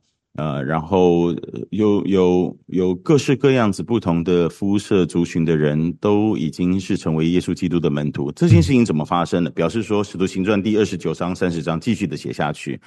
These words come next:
Speaker 2: 嗯。
Speaker 1: 那人口的流动和一百五十年前、两百年前是不一样的。以前，呃，未得之民的概念大概是要跑到他们的所在地，然后人是不会流动的。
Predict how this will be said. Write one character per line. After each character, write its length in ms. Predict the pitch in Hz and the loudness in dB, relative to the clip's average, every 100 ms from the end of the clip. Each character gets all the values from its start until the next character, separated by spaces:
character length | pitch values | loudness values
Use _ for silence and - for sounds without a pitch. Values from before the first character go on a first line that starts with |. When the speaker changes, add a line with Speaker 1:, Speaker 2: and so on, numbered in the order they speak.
| - | -2
Speaker 2:
嗯。 220 | 107 87 - - | -2 -2 -10 -2
Speaker 1:
那 380 | 120 107 101 90 | 2 2 2 2
人 160 | 113 | 0
口 100 | 147 | 2
的 100 | 95 | 0
流 200 | 87 90 | 2 2
动 200 | 95 110 | 2 0
和 160 | 101 104 | 0 -2
一 140 | 95 120 | -2 -2
百 200 | 98 90 | 0 0
五 140 | 87 | 0
十 140 | 85 92 | -2 -2
年 120 | 90 | -2
前、 160 | 85 | -2
两 160 | 85 87 | -2 0
百 120 | 82 | -2
年 180 | 78 78 | -2 -4
前 140 | 80 | -4
是 100 | 80 | -8
不 180 | 78 92 | -6 -4
一 120 | 82 | -2
样 200 | 90 82 | -2 -2
的。 120 | 71 64 | -4 -4
以 160 | 87 | -4
前， 340 | - 87 90 98 - - - | -2 0 0 -2 -8 -20 -10
呃， 160 | 73 | -4
未 160 | 82 117 | 0 2
得 160 | 90 92 | 2 0
之 180 | - | 0
民 160 | 107 85 | 0 2
的 120 | 82 | 0
概 200 | 80 98 | -2 -2
念 240 | 92 92 82 | 0 0 -2
大 140 | 87 | -2
概 160 | 85 82 | -2 -4
是 500 | - 87 85 85 85 | -4 -4 -2 -2 -2
要 520 | 90 85 80 73 76 - | -2 -2 -4 -6 -10 -14
跑 240 | - 71 | -8 -6
到 480 | 78 101 87 82 78 _ _ _ | 0 0 2 -2 -6 _ _ _
他 160 | - 113 | -4 0
们 160 | 104 | 2
的 80 | 92 | 2
所 180 | 90 78 | -2 -2
在 160 | 95 82 | -2 -2
地， 300 | 95 80 - | -2 -4 -4
然 100 | - | -4
后 100 | 90 | -2
人 240 | 95 82 87 | 0 2 0
是 140 | - | -2
不 140 | 82 | 0
会 100 | 87 | 0
流 220 | 87 76 76 | 0 0 -2
动 260 | 87 73 | -4 -4
的。 180 | 60 - | -8 -12